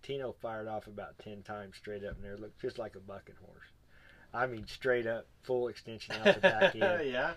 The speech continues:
Speaker 1: And he did it faster, and I said, "Well, that's not gonna work." <laughs> And there's all these people around. You
Speaker 2: Yep.
Speaker 1: know, you're right at the trailhead. So we went back to the, the little round corral up there, and I said, "Well," I said, "I'll, I'll lead him off in there."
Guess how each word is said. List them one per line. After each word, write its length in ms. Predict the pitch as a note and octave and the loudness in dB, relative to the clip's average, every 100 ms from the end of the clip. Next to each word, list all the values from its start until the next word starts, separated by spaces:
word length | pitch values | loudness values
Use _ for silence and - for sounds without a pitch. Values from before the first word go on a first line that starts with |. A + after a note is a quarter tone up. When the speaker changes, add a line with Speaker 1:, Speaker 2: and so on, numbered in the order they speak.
| - | -4
Speaker 1:
And 120 | A2+ | -2
he 100 | C3+ | 0
did 100 | C#3 | 2
it 180 | C3 G#2+ - | 0 0 2
faster, 360 | B2+ A#2+ - | 4 4 2
and 60 | A2+ | -6
I 40 | A2 | -6
said, 220 | - B2+ | -6 -2
"Well, 140 | B2+ | 0
that's 200 | A#2 A2+ | 0 -4
not 140 | G#2+ G2 | -8 -10
gonna 180 | G2 - | -10 -12
work." 260 | - - - - - | -8 -2 -2 -2 -4
<laughs> 100 | B3 - - - - - - | -6 -6 -12 -14 -16 -16 -8
And 140 | C3+ D3+ | -2 4
there's 160 | E3+ | 6
all 160 | D#3+ E3+ | 8 8
these 180 | E3+ D#3 | 8 4
people 380 | D3+ C3 B2 B2 | -2 -4 0 0
around. 380 | G#2+ G#2 G#2 - - B2 | 0 -2 -2 -6 -8 -2
You 80 | C#3 | 2
Speaker 2:
Yep. 100 | A#2+ | 4
Speaker 1:
know, 80 | |
you're 200 | B2+ C#3+ D3 | 4 8 10
right 180 | D#3+ | 10
at 100 | D#3 | 10
the 120 | B2+ A2 | 2 0
trailhead. 500 | C3+ B2 A2 G#2+ A2+ - - - - - - - | 4 4 4 -2 -6 -10 -14 -16 -18 -18 -20 -16
So 320 | - D3 D3 | 2 10 10
we 160 | C#3+ C#3+ | 10 2
went 200 | C#3 A#2+ | 0 0
back 220 | B2 B2+ | 2 2
to 60 | - | 0
the, 180 | A2+ G2+ - - | -8 -8 -12 -10
the 80 | |
little 180 | A#2+ A2+ | -6 -4
round 300 | G#2+ A#2 A2+ | -4 -4 -6
corral 300 | - A2 G#2+ | -6 -2 -2
up 120 | G#2 - | -4 -8
there, 200 | G#2 G#2+ | -8 -6
and 120 | G#2 | -8
I 40 | G2 | -10
said, 200 | - F#2+ | -12 -10
"Well," 240 | G#2+ A2 | -6 -6
I 80 | G#2+ | -6
said, 200 | F#2+ G#2 | -8 -6
"I'll, 140 | G#2 G2+ | -6 -4
I'll 120 | A2 | -4
lead 180 | G#2+ A2 | -4 -8
him 140 | G2+ F#2+ | -10 -12
off 180 | F2 | -14
in 80 | - - | -18 -20
there." 160 | - | -20